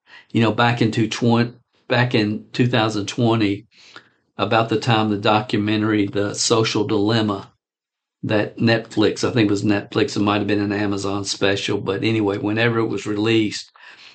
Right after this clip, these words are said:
I made the statement on the, on this podcast that the ability to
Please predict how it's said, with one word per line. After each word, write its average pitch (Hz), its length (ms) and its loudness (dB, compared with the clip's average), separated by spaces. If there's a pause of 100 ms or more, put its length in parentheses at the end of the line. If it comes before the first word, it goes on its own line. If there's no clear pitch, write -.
(120)
I 120 100 0
made 120 240 4
the 107 60 -2
statement 110 500 0
on 104 160 -2
the, 92 80 -10 (160)
on 113 140 0
this 117 160 0
podcast 110 840 -2
that - 240 0
the 113 140 -2
ability 120 640 2
to 123 180 -8